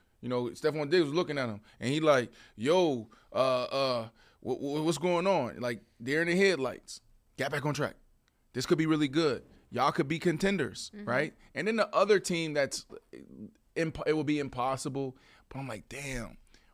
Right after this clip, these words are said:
Speaker 1: what could the Kansas City Chiefs give up to get 'em? But that same division, and we rarely seen that happen. I don't know, maybe we've seen that, like, a handful of times in the history of the N B A, I mean, N F L, trading within a division. So those are the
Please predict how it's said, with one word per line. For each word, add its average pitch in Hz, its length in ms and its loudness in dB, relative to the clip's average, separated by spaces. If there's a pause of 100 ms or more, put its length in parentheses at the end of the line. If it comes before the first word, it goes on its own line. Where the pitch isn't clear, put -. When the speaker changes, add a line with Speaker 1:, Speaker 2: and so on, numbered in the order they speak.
(220)
Speaker 1:
what 143 160 -4
could 147 140 2
the 123 160 0
Kansas 131 420 -6
City 123 220 -2
Chiefs 113 580 -6
give 117 260 -2
up 110 180 -4
to - 80 -12
get 139 200 -2
'em? 113 160 -4
But 107 160 -6
that 123 140 -6
same 120 300 -6
division, 113 500 -6 (160)
and 110 180 -4
we 123 140 -4
rarely 120 640 2
seen 113 220 -8
that 113 80 -6
happen. 113 320 -4
I 131 100 -2
don't 131 120 -4
know, 120 100 -4
maybe 131 300 -4
we've 117 140 -4
seen 131 220 -4
that, 123 180 -2
like, 117 120 -4
a 117 100 -6
handful 127 400 -4
of 107 80 -8
times 113 400 -8 (200)
in 117 100 -4
the 113 80 -2
history 117 280 -2
of 107 40 -2
the - 140 -4
N 110 180 -2
B 110 200 0
A, 110 240 -2 (180)
I 113 80 -2
mean, 120 140 -2
N 117 120 -4
F 110 160 -8
L, 113 300 0 (200)
trading 120 380 -2
within 113 300 -4
a 110 40 -6
division. 104 540 -6 (380)
So 131 240 -2
those 170 260 6
are 165 40 2
the 143 100 2